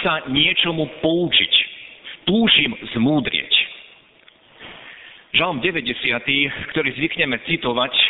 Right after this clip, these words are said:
lebo opisuje našu dočasnosť, že dĺžka života je sedemdesiat, pri dobrej sile osemdesiat rokov, tento žalm obsahuje jednu nádhernú prosbu.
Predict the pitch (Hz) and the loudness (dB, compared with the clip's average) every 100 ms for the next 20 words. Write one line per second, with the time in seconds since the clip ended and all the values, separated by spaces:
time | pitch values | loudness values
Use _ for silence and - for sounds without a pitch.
0 | - - - - - 135 135 175 165 160 | 0 -16 -16 -16 -4 -2 0 -2 0 2
1 | - - 147 131 147 - 127 101 80 147 | 2 2 2 2 0 0 0 -2 -2 -2
2 | 196 127 104 - 113 147 - - - - | 0 -2 -2 -2 -2 -2 0 -2 -2 -14
3 | - - - 185 214 147 160 127 - 165 | -2 0 2 0 2 2 2 2 0 0
4 | 160 147 131 110 - 175 170 127 131 151 | -2 0 -2 -2 -4 -2 -2 -2 -2 0
5 | 139 151 - - - 151 139 - - 180 | 0 -2 -6 -10 -2 0 2 0 -2 -2
6 | 160 143 - 156 113 - 180 185 165 156 | 0 -2 0 0 0 0 -2 -2 -2 -4
7 | - 113 107 143 - 147 156 - - 226 | -2 -4 -2 -2 0 0 0 -4 -2 -2
8 | 240 156 120 160 160 110 104 - - 151 | -2 -2 0 2 0 0 -2 -4 -4 -4
9 | - 165 139 147 135 139 135 110 101 143 | 0 -2 0 0 0 0 0 -2 0 -2
10 | 175 151 123 101 113 120 98 82 | 0 -2 -4 -6 -4 -4 -4 -8